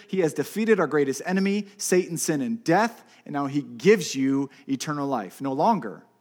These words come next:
this means no longer are we afraid of what may come in this life because we have been assured that we will be raised on the last day. Does this take center stage in your home? Number four, in his ascension, when he went up into heaven, he's at the right hand of God the Father,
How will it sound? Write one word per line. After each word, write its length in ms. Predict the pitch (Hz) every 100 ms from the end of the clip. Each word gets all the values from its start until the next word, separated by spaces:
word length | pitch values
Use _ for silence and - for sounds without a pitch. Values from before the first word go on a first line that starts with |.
| _
this 140 | 156 165
means 180 | 139
no 80 | 139
longer 400 | 139 202 240 208
are 80 | 165
we 140 | 160
afraid 420 | 139 - 208 226 175
of 100 | 147
what 220 | 165 - - -
may 140 | 147
come 260 | - 214 214
in 80 |
this 200 | 156 113
life 220 | 117 117 -
because 280 | 123 127 123
we 100 | 147
have 120 | 123
been 160 | 127
assured 640 | 107 - - - 123 73 - _ _ _
that 120 | 127
we 100 | 127
will 100 | 127
be 160 | 120 107
raised 600 | 143 147 104 104 - - _ _ -
on 140 | 120
the 100 | 113
last 320 | 110 104 -
day. 280 | - 98 76 _ _ _ _ _ _ _
Does 180 | 120 110
this 220 | 139 -
take 220 | 120 -
center 200 | 123 113
stage 320 | - 113 101
in 80 | 104
your 120 | 92
home? 220 | 90 90 _ _ _ _ _ _ _ _ _ _ _ _ _ _ _ _ -
Number 160 | 139
four, 320 | 135 208 143 - - -
in 100 | 151
his 160 | 170
ascension, 540 | 151 - 233 220 139 117
when 100 | 147
he 80 | 151
went 180 | 160
up 160 | 170 -
into 160 | 202 185
heaven, 540 | 190 240 113 110 175 - _ _ _ _ _
he's 220 | 156 165
at 80 | 180
the 80 | 135
right 240 | 160 165
hand 180 | 170 170
of 60 |
God 220 | 139 151 151
the 40 |
Father, 520 | - 147 120 107 107